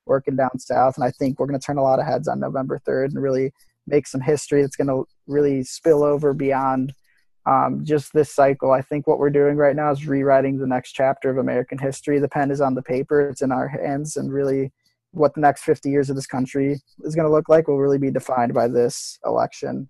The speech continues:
in my view. And that was, again, a really <laughs> long-winded version of sort of my, uh, career path, but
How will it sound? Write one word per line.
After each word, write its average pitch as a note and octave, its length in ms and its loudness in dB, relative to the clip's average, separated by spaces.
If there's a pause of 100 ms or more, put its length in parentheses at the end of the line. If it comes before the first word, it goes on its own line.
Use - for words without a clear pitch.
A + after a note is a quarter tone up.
(120)
in C3 100 -6
my B2 320 -2 (640)
view. C3+ 300 -2
And D3 100 0
that D#3+ 60 8
was, E3 100 6
again, D#3+ 220 2
a C#3+ 40 -2
really E3 220 4
<laughs> E3 280 0
long-winded D#3+ 400 2
version D3+ 340 2
of C#3 80 -6
sort C#3+ 160 -4
of C#3+ 60 -4
my, C3+ 260 -2 (520)
uh, C3+ 100 4 (100)
career C#3 300 0
path, C#3 480 0
but C3+ 220 2